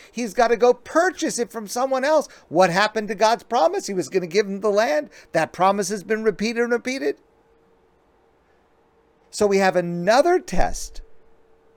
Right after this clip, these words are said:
at the end of Avraham's life,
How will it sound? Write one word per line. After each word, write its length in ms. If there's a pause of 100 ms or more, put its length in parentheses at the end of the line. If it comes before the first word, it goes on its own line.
(420)
at 140
the 180 (100)
end 360
of 100
Avraham's 640
life, 360